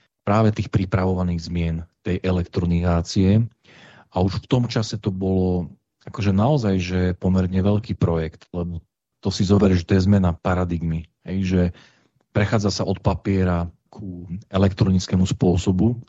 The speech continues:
zaznamenávania práce neschopnosti. To bola pomerne akože významná vec. Tam sa ako ešte vtedy riešilo mnoho viac vecí, čo sa týka napríklad toho, keď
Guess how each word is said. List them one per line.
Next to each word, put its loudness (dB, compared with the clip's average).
zaznamenávania 2
práce 0
neschopnosti. 0
To 2
bola 4
pomerne 0
akože -6
významná 0
vec. 0
Tam 0
sa 0
ako -4
ešte -8
vtedy -2
riešilo -2
mnoho 2
viac 0
vecí, -2
čo -8
sa -10
týka -6
napríklad -2
toho, 0
keď -4